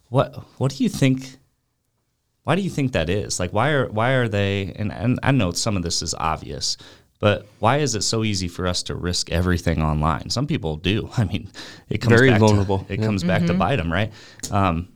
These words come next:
Speaker 1: but they're not willing to do it face to face.
Speaker 2: It's a faux environment.
Speaker 1: Mm-hmm.
Speaker 2: Uh, in some ways, I mean, that's one aspect.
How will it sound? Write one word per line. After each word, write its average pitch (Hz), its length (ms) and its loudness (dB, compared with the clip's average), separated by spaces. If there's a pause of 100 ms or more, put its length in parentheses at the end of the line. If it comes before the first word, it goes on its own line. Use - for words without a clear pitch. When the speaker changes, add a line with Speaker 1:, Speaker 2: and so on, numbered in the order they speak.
(140)
Speaker 1:
but 104 280 2
they're 107 80 2
not 117 200 0
willing 98 220 0
to 87 80 -2
do 92 200 0
it 90 180 -2 (260)
face - 260 0
to 73 80 -4
face. - 480 -2 (960)
Speaker 2:
It's - 160 -12
a 117 60 -2
faux 110 580 0
environment. 95 640 -2 (100)
Speaker 1:
Mm-hmm. 85 280 -12 (680)
Speaker 2:
Uh, 101 300 -4 (140)
in 107 200 -2
some 135 180 2
ways, 101 260 0
I - 20 0
mean, 101 140 0
that's 117 200 -4
one 120 160 2
aspect. 101 520 -4